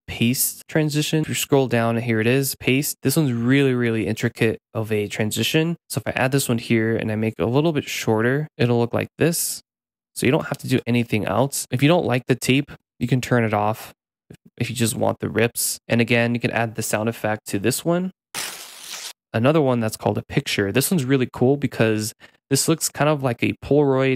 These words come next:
still where it zooms out. And if you want to keep the image not black and white, right now, I think saturation is, is negative one. But if you wanted to keep the color, just bring it to zero. It will keep the original color of the image. So just like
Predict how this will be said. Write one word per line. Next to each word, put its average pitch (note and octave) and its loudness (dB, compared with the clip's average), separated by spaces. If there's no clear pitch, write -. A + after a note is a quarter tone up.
still A#2+ 2
where A#2 0
it - -2
zooms A2 0
out. G2+ 0
And C#3+ 2
if D3 -2
you E3+ 4
want F#3+ 4
to - -6
keep D#3+ 0
the - -4
image B2+ 0
not A2+ 0
black A#2 -2
and G#2+ -2
white, A2+ 0
right A2+ 0
now, B2 2
I A#2+ -2
think C#3 0
saturation A#2 0
is, A#2 -4
is G#2+ -2
negative A2 0
one. A#2 0
But B2 2
if B2 0
you D3 4
wanted D#3 2
to C#3+ -2
keep - -2
the A#2 -6
color, B2+ 2
just A#2 -2
bring B2 0
it - -4
to A#2+ -2
zero. A#2 0
It - 2
will C3+ 4
keep D3 0
the - -2
original A2+ -2
color G2+ -2
of - -8
the - -8
image. G2 -8
So F#2+ -4
just - 0
like G1+ -2